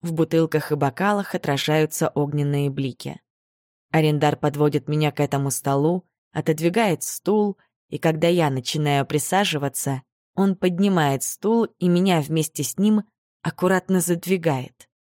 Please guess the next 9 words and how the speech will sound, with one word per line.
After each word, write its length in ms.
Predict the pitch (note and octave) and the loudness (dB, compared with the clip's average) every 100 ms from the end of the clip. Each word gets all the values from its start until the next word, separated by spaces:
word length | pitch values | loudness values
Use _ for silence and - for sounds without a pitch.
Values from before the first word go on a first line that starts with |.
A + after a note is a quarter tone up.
| _ _ _ _ _ | _ _ _ _ _
«Эм, 380 | E3+ E3+ E3 D3+ _ _ _ _ | 0 2 2 -2 _ _ _ _
спасибо». 680 | - - E3+ - G#3 G3+ D#3 - _ _ _ _ _ _ | -10 -4 -2 0 0 2 0 -6 _ _ _ _ _ _
Схватившись 680 | - E3 D#3 D#3+ D3+ D#3+ D3+ | -4 0 0 0 0 0 -2
за 60 | |
столешницу, 720 | D3 - D#3 D#3 E3 C#3+ - | -2 0 2 2 -2 -4 -2
выдыхаю 520 | D3 D3 D3 D#3+ D3 C#3+ | 0 0 -2 0 2 2
я, 160 | F#3 | 0
не 140 | G3 E3 | 0 -2
понимая, 600 | D3+ D#3 E3 F3 E3 | -2 0 2 2 2